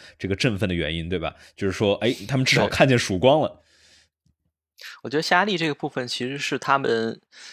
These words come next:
Speaker 2: 在，主要在修改底板之后啊，其他的像前翼端板，然后前翼形状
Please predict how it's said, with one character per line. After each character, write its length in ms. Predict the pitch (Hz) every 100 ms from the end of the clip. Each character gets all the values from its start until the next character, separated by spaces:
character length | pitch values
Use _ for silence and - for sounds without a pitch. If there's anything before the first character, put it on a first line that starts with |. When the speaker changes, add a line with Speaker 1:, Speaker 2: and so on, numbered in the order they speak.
| - _
Speaker 2:
在， 460 | 147 120 110 - -
主 240 | - 104
要 300 | 170 165 -
在 340 | - 123 107 -
修 240 | - 139 127
改 180 | -
底 160 | - 107
板 160 | 104 -
之 140 | -
后 200 | 117 131
啊， 160 | - 104
其 260 | - - 110
他 180 | 131 123
的 80 |
像 220 | 110 120 104
前 200 | 113 117
翼 80 |
端 200 | 120 117
板， 160 | 120 -
然 100 | 104
后 100 | 107
前 200 | - 107
翼 60 | 113
形 240 | 104 101
状 320 | 113 104 -